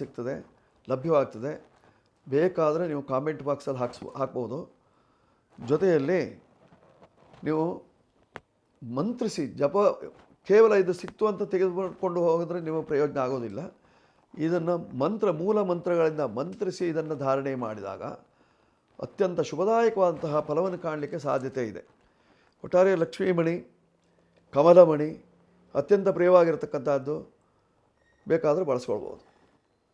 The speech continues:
ವೀಕ್ಷಕರೇ, ಇದು ನಿಮಗೆ ಇಷ್ಟವಾಗಿದ್ದಲ್ಲಿ ಸಬ್ಸ್ಕ್ರೈಬ್ ಮಾಡಿ, ಬೆಲ್ ಬಟನ್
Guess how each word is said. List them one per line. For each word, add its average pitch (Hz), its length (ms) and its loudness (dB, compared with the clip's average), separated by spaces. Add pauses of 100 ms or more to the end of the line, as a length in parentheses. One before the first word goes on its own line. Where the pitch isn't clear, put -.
(460)
ವೀಕ್ಷಕರೇ, 214 500 6
ಇದು 190 100 2 (100)
ನಿಮಗೆ 185 260 -2
ಇಷ್ಟವಾಗಿದ್ದಲ್ಲಿ 170 640 4 (580)
ಸಬ್ಸ್ಕ್ರೈಬ್ 165 560 2
ಮಾಡಿ, 135 180 -4 (600)
ಬೆಲ್ 147 200 2
ಬಟನ್ 180 260 2